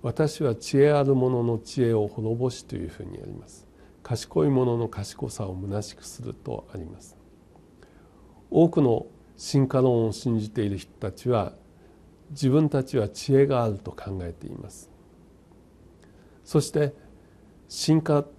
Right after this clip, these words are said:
ていうのは実際に起こったんだと信じているわけですね。しかも、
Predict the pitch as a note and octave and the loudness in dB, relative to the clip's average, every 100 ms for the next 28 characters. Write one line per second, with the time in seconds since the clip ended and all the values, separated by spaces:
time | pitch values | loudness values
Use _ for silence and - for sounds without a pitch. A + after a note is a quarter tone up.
0 | - C#3 B2+ B2 B2+ G2+ G2 A#2 G#2 - | -6 2 2 4 2 0 -4 -6 -6 0
1 | C#3 C#3+ C3+ A2 D3 C#3 C#3+ B2 F#2+ - | 2 4 2 0 0 0 0 0 -2 -6
2 | F#2+ - A#2+ A2 A2 F#2 G2 G#2 G2 - | -12 -4 -2 -2 -6 -10 -10 -12 -12 -12
3 | - - C#3 F3 G#3 - - - - - | -12 -6 -4 -4 -8 -18 -20 -20 -20 -20
4 | - - D3 C#3 B2+ | -18 -6 0 0 -2